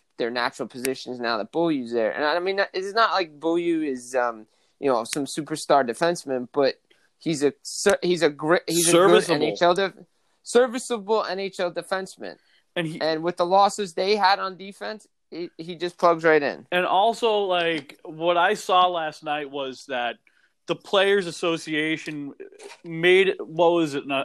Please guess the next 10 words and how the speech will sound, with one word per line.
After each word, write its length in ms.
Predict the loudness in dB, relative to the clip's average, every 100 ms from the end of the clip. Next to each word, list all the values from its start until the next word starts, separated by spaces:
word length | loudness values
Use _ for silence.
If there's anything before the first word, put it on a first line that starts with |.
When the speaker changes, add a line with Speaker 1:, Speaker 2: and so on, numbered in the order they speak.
| -2
Speaker 2:
an 120 | -4
appeal 600 | -6 -2 0 2 0 -4 _ _ _ _ _
for, 680 | 2 2 2 0 -2 -4 -4
uh, 400 | -2 -2 -2 -6
the 100 | -8
suspension 840 | -8 -10 -2 -2 0 -4 -6 -6 -10 0
of, 580 | 2 2 2 -2 -6 -16 _ _ _ -20 _
uh, 320 | -4 -2 -2 0
Dustin 460 | 4 4 2 -2
Byfuglien. 500 | 2 2 0 -8 -10